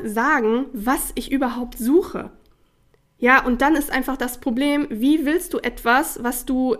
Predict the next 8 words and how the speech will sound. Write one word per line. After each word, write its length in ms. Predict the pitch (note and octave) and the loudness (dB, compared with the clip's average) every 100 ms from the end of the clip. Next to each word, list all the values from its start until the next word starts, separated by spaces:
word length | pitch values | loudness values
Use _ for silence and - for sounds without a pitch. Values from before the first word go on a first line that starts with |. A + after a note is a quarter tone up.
| - - | -4 0
nicht 280 | C4+ E4 | 0 0
genau 220 | - C#4 B3+ | 0 0 0
erklären 440 | B3+ - D4+ D4 | 0 0 0 2
kannst, 240 | C#4 A#3 | -2 -4
wo 80 | A3+ | -2
du 100 | A#3 | 0
nicht 280 | B3 C#4+ - | 2 0 0
weißt, 460 | C4 C4+ B3+ D#4+ | 2 4 2 0